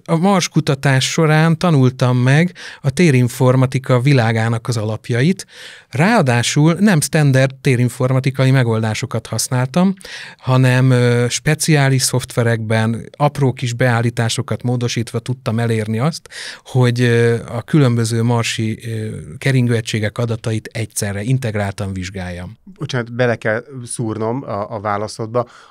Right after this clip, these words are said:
Speaker 2: Pontosan akkor kérlek azért előtte definiáljuk, hogy mi is a térinformatika. Tehát mi az, amivel,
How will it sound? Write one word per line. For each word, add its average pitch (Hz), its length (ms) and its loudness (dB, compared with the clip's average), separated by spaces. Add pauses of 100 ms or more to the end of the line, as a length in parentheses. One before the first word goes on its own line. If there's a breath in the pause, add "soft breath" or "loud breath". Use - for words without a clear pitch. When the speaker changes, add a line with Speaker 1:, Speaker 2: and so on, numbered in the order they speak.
(360 loud breath)
Speaker 2:
Pontosan 156 460 0
akkor 101 220 -6
kérlek 117 320 -4
azért 107 280 -6
előtte 107 320 -6
definiáljuk, 104 640 -6
hogy 101 100 -6
mi 113 100 -2
is 113 180 -2
a 104 40 -6
térinformatika. 95 1040 -6
Tehát 98 240 -8
mi 127 200 -2
az, 117 340 -2 (300 loud breath)
amivel, 104 520 -2